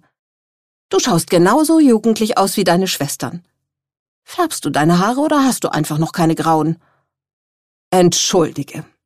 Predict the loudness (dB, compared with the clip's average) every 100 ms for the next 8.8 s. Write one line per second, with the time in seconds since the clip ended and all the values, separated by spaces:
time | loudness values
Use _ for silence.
0 | _ -8 -4 -4 -4 -6 -4 -2 -2 -2
1 | -4 -6 -6 -6 -10 _ -20 -20 -20 -20
2 | _ _ _ _ -2 2 2 2 0 0
3 | -4 -4 0 0 2 2 2 2 0 0
4 | -2 -2 -4 -12 -20 _ _ _ _ _
5 | _ _ _ _ 0 2 2 2 2 0
6 | 2 2 4 4 2 0 -2 -4 -6 -8
7 | -10 -14 _ _ -18 -18 _ -18 -16 -16
8 | -8 0 2 2 0 -2 -4 -10